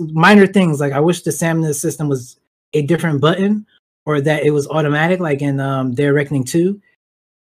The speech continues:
Um, but that game was perfect. You had the balance of it's very arcadey, but it also had this thing that made it feel like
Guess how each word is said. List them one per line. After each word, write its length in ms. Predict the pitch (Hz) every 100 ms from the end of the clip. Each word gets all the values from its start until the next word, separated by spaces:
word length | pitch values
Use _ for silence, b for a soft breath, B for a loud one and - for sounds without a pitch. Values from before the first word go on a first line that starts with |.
| -
Um, 500 | 151 143 127 127 135 _ _ _ _ _ -
but 380 | 120 160 151 _ - 117
that 180 | 180 185
game 180 | 208 196
was 100 | 180
perfect. 380 | 220 208 143 120
You 80 | 156
had 160 | 165
the 80 | 147
balance 440 | 135 151 175 175 -
of 200 | 143 139
it's 140 | 127
very 240 | 131 151
arcadey, 640 | 190 190 190 175 139 143 143 -
but 140 | 139
it 60 | 143
also 220 | 151 170
had 180 | 156 143
this 180 | 135 -
thing 240 | 175 165
that 140 | 151 139
made 180 | 147
it 120 | 131 -
feel 340 | 160 151 143
like 400 | 135 127 120